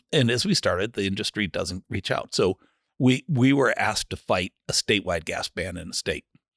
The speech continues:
Uh, a client had, had hired us. They thought they were gonna face something in a year or so.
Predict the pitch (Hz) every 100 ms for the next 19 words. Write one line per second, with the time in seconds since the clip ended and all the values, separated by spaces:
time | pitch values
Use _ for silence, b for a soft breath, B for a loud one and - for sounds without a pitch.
0 | _ _ _ _ - 90 - - - 127
1 | 113 104 98 - _ 113 101 80 90 -
2 | 131 117 107 101 - 95 - 104 101 107
3 | 92 95 - 110 - 110 - 107 87 85
4 | 92 87 98 98 - 98